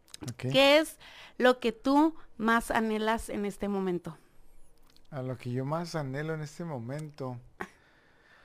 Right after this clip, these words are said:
Speaker 1: Ah, no sé, pues son al-, son algunas cosas, ¿verdad? Pero primeramente, ah, estar bien siempre con mi familia, eso lo anhelo mucho, eh, tener esa paz, ese gozo. Tengo mucho temor de que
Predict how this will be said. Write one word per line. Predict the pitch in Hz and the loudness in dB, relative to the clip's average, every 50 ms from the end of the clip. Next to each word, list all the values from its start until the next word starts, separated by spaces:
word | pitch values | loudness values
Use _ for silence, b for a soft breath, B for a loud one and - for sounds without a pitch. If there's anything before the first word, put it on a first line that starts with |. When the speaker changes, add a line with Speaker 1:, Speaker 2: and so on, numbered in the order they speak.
| b b b b b b b b b b b _ _ - - | b b b b b b b b b b b _ _ -10 -4
Speaker 1:
Ah, | 127 127 127 127 127 127 | -2 0 0 0 -2 -2
no | 147 170 165 | -2 -2 -2
sé, | - - 143 147 165 | -2 0 2 2 2
pues | 180 196 185 160 | 2 2 0 2
son | 175 175 170 175 | 2 2 4 4
al-, | 175 180 180 170 | 4 4 2 0
son | 143 - 160 160 | 0 0 2 2
algunas | 165 160 151 151 165 165 175 160 - - | 2 2 2 2 2 2 2 0 0 -2
cosas, | - 143 139 - 170 156 | -2 -2 0 0 0 0
¿verdad? | 143 143 147 156 165 156 | 2 2 2 2 2 2
Pero | 175 165 156 135 123 | 2 0 0 0 -2
primeramente, | - 135 139 139 139 139 156 170 175 170 170 165 156 202 196 185 170 - - | -6 -6 -4 -2 0 0 0 2 2 2 0 2 4 4 4 4 4 0 -2
ah, | - 151 143 139 135 131 127 123 120 120 - - | -4 -2 -2 -2 -2 -2 -2 -2 -4 -4 -4 -4
estar | 127 123 - - 160 156 151 151 | -4 -4 0 2 2 4 4 2
bien | 139 139 143 147 160 170 | 2 2 2 2 0 0
siempre | - - 160 147 147 165 175 165 | 0 0 0 2 2 2 0 2
con | 175 160 | 2 0
mi | 143 | 0
familia, | 117 - 127 117 123 131 143 156 170 160 147 | 0 0 0 0 2 2 4 6 8 8 6
eso | 143 - 156 156 | 6 4 0 2
lo | 156 151 | 4 4
anhelo | 143 131 127 127 135 143 139 | 4 4 2 0 0 0 0
mucho, | 135 135 135 127 - 165 165 156 - b b b b b b b b b - | 0 -2 -2 -4 -4 -4 -4 -6 -6 b b b b b b b b b -14
eh, | 131 | -8
tener | - 139 135 131 131 135 135 | -4 -2 -2 0 0 0 0
esa | 147 139 - 165 151 143 | 0 0 0 0 0 0
paz, | - - 139 143 156 160 156 147 | 0 0 4 4 6 4 4 2
ese | 147 - - 156 | -2 -2 -2 0
gozo. | 139 131 139 143 160 156 | 0 0 0 -2 -2 -2
Tengo | 170 165 160 170 | -2 0 0 0
mucho | 175 170 156 - 185 156 | 0 0 0 0 0 2
temor | 170 151 143 139 139 147 156 | 2 2 2 2 2 2 2
de | 165 170 151 | 2 0 0
que | - 156 151 139 120 | 0 0 0 0 -2